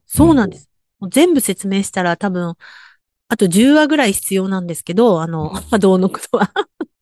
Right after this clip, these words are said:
Speaker 2: もうあれじゃないですか。
Speaker 1: <laughs>
Speaker 2: あの、長谷川先生、ご自身がやってらっしゃるんでしたら、もう二百歳ぐらいまで行くんじゃないですか、長谷川先生。
Speaker 1: <laughs> で、やっぱり一番す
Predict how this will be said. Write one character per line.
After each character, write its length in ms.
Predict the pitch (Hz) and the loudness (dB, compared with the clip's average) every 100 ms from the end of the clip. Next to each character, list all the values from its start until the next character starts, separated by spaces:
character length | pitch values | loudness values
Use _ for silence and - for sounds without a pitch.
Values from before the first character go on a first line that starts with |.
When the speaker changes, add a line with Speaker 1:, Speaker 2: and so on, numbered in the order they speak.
| - | -16
Speaker 2:
も 360 | 165 131 143 | -2 2 4
う 20 | 113 | 2
あ 100 | 117 | 2
れ 100 | 156 | 2
じ 60 | |
ゃ 20 | 165 | 2
な 60 | |
い 40 | 101 | 0
で 40 | |
す 60 | - | -2
か。 200 | 95 101 | -2 2
Speaker 1:
<laughs> 20 | |
Speaker 2:
あ 60 | |
の、 160 | 107 104 | 2 2
長 120 | 110 | 0
谷 160 | 110 143 | 0 0
川 120 | 147 | 2
先 260 | 143 143 127 | 2 2 2
生、 200 | 143 120 110 | 2 2 0
ご 200 | 117 131 | 0 0
自 220 | 147 123 | 0 2
身 60 | |
が 60 | 98 | 2
や 80 | 87 | 0
っ 40 | |
て 120 | - | 0
ら 60 | 110 | -2
っ 20 | |
し 100 | - | 2
ゃ 40 | 117 | 2
る 60 | |
ん 40 | 90 | 2
で 80 | |
し 60 | 78 | 0
た 60 | 85 | 0
ら、 80 | |
も 180 | 85 87 | 0 2
う 40 | 87 | 2
二 140 | 95 | 2
百 220 | 135 175 | 2 -2
歳 220 | - 175 | 0 2
ぐ 80 | 160 | 4
ら 60 | 123 | 2
い 60 | |
ま 100 | 90 | 2
で 80 | 80 | 0
行 100 | 85 | -2
く 100 | 113 | 0
ん 100 | 101 | 0
じ 60 | 104 | 0
ゃ 40 | |
な 60 | - | -4
い 40 | |
で 60 | - | -10
す 100 | - | -8
か、 140 | 92 | -8
長 180 | - 131 | -6 -10
谷 40 | - | -10
川 180 | 165 - | -10 -6
先 240 | 494 - - 508 | -4 -4 -2 -2
生。 80 | - - - _ - _ _ _ _ _ _ _ _ _ _ _ _ _ _ _ _ | -2 -12 -18 _ -20 _ _ _ _ _ _ _ _ _ _ _ _ _ _ _ _
Speaker 1:
<laughs> 20 | 285 | -2
で、 320 | 294 226 - _ - | 0 0 -2 _ -6
や 80 | 254 | -6
っ 40 | - | 2
ぱ 120 | 359 | 4
り 200 | 294 214 | 4 2
一 220 | 214 294 | -2 -2
番 280 | 302 339 | 0 0
す 100 | 349 | 0